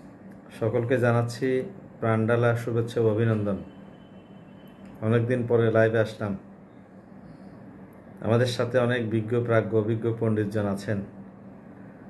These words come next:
যারা নির্ঘুম রজনী যাপন করে নিশাচর প্রাণীর মতো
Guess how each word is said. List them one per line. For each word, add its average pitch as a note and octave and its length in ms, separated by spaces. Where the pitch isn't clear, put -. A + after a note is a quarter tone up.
যারা G#2+ 460
নির্ঘুম A2+ 440
রজনী G#2+ 320
যাপন G2+ 400
করে G#2+ 260
নিশাচর A2+ 520
প্রাণীর A2 300
মতো G2+ 320